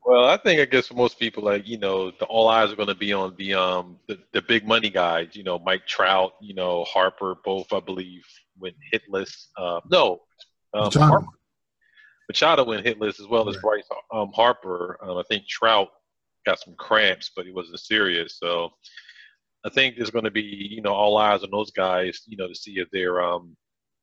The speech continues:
Speaker 1: worth the money that <laughs> their respective teams paid out. Uh, but also, I guess people are gonna be looking at the, um, the definitely the, um, the top prospects that are coming in. Um,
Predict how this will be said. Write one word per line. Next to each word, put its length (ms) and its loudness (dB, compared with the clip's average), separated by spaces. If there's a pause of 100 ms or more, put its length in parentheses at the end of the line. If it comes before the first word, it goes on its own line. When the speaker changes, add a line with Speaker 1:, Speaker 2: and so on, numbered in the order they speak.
Speaker 1:
worth 340 2
the 60 -8
money 360 -2
that 280 -4
<laughs> 180 -8
their 180 -2
respective 540 -6
teams 280 -12
paid 300 -2
out. 240 2 (680)
Uh, 220 4
but 120 4
also, 300 4
I 60 4
guess 180 -2
people 240 -6
are 40 -6
gonna 100 -8
be 40 0
looking 200 0
at 120 0
the, 160 -2
um, 140 -4
the 60 -6
definitely 440 -4 (100)
the, 120 -4
um, 320 -2
the 80 -6
top 300 -2
prospects 480 0
that 100 -8
are 40 -8
coming 320 -8
in. 220 -6
Um, 360 -6